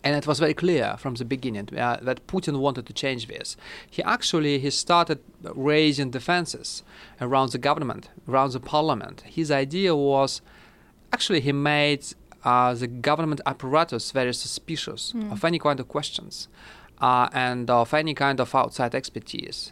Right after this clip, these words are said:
Speaker 1: Uh, he got rid of, uh, external expertise in the parliament, for example. And we got this very interesting thing. So if you ask a question, uh, the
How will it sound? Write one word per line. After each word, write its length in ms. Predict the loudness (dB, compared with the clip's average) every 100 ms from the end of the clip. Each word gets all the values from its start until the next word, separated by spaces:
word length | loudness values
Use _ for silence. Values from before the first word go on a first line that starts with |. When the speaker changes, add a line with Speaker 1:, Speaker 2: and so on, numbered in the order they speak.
| -14 -10
Speaker 1:
Uh, 220 | -8 -8
he 200 | -8 -4
got 220 | -4 -2
rid 200 | -2 -2
of, 220 | -2 0
uh, 240 | 2 4 2
external 480 | -2 -4 -4 -4 -6
expertise 600 | -8 -10 -10 -6 -6 -6
in 180 | -8 -6
the 100 | -8
parliament, 400 | -6 -8 -10 -14
for 140 | -12
example. 520 | -10 -10 -10 -8 -10 -12 -18 -18 -12 -2
And 280 | 0 0 0
we 80 |
got 220 | 2 2 2
this 240 | -2 -2
very 300 | 2 2 2
interesting 420 | -2 -6 -6 -6
thing. 480 | -4 0 0 0 -8
So 180 | -4 -4
if 220 | -4 -6
you 80 | -2
ask 380 | 0 0 -2 -8
a 40 |
question, 680 | -6 -2 -2 -4 -8 -10 -16 -20 -20 -20 -20 -20 -20 _ -20 -2
uh, 160 | 0 2
the 160 | 0